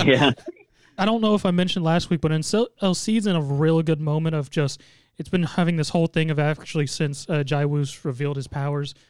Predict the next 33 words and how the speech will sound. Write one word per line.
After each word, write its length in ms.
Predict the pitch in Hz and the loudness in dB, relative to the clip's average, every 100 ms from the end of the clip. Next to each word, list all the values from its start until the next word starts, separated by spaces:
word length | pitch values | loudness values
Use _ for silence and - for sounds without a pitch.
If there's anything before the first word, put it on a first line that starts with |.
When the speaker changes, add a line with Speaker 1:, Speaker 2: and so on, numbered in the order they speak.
| - | -8
Speaker 1:
all 140 | 143 | -2
these 180 | 139 139 | -2 -2
people 300 | - 156 143 | -2 0 0
seeing 180 | - 135 | -2 -4
potential 420 | 131 147 139 143 | -4 -4 -4 -4
in 60 | 143 | -2
him, 160 | 143 139 - _ - | -4 -8 -20 _ -8
and 140 | 139 | -4
all 100 | 143 | -2
these 180 | 135 120 | -4 -6
high-ranked 800 | - 139 143 139 139 139 135 135 | -6 -4 -4 -4 -6 -6 -6 -8
powers, 580 | - 147 139 135 139 - - _ _ _ _ - | -6 0 0 0 -2 -10 -16 _ _ _ _ -10
uh, 280 | 143 135 123 120 - _ - | -4 -4 -4 -8 -16 _ -6
wanting 160 | 139 | -4
to 60 | 135 | -2
bring 160 | 135 | -2
him 100 | 139 | 0
as, 160 | 139 139 | 0 -2
as 220 | 170 147 | -2 -4
a 40 | 120 | -2
mentor, 560 | 127 143 - 147 143 - | -2 0 0 2 0 -4
and 80 | 135 | -4
he's 100 | 120 | -4
constantly 380 | - 139 - 120 | -2 -2 -2 -6
refusing 420 | 117 - 156 160 | -4 0 0 2
them. 180 | 165 165 - _ _ _ _ _ _ - | 0 -2 -6 _ _ _ _ _ _ -4
And 320 | 135 131 127 | -2 0 -2
the 260 | 123 120 123 _ _ - | -4 -4 -8 _ _ -4
elder 300 | 151 151 151 | 0 0 -2
from 200 | - 139 | -2 -4
the 40 | |
shipbag 540 | 117 - 160 160 151 147 | -2 -2 -2 0 -2 -2
group 340 | 151 156 165 | -2 -4 -4